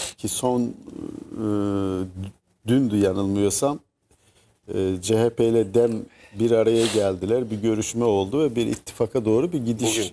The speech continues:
Speaker 2: bugün bir,
Speaker 1: Bugün oldu o
Speaker 2: bugün
Speaker 1: zaman.
Speaker 2: görüşme gerçekleşti.
Speaker 1: Gidişat görünüyor. Yani Mayıs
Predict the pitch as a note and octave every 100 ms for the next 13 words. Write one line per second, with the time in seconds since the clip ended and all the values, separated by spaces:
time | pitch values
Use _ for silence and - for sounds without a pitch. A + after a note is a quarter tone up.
0 | _ G2+ G2+ F#2 E2 - C3+ D3+ A2+ F#2
1 | G2 G#2 G#2 F#2+ F#2+ - - F2+ F2+ -
2 | A2 C3 E3 E3+ F3 - C#3 C3 B2 A#2
3 | D#3 F#3+ B2+ C3 D#3+ D#3 - _ - -
4 | - G2+ A2+ D#3+ G3 - -